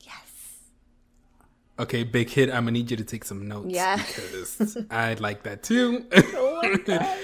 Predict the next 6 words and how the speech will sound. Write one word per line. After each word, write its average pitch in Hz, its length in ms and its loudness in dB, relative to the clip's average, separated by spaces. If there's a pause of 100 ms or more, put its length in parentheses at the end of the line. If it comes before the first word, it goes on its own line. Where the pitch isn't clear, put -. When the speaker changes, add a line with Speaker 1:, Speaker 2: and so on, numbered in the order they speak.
(120)
Speaker 2:
<laughs> - 200 -20
Um, 139 640 4 (500)
for 147 280 6
me, 156 520 6
I 131 120 4
think 262 420 2